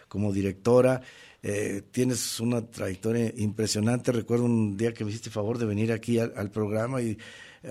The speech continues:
hablábamos de, de, de tu trayectoria y, guau, realmente, eh,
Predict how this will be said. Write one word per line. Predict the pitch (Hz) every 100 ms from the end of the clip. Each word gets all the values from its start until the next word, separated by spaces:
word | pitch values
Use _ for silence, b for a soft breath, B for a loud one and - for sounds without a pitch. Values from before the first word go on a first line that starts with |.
| -
hablábamos | - 107 117 123 120 107 98
de, | 104
de, | 104 101
de | - 104
tu | 98 98
trayectoria | 95 101 98 92 98 113 127 113
y, | 98 85 - -
guau, | 95 - - 135 120
realmente, | 104 107 104 110 139 120 98 b b b b -
eh, | 98 98 95 92 92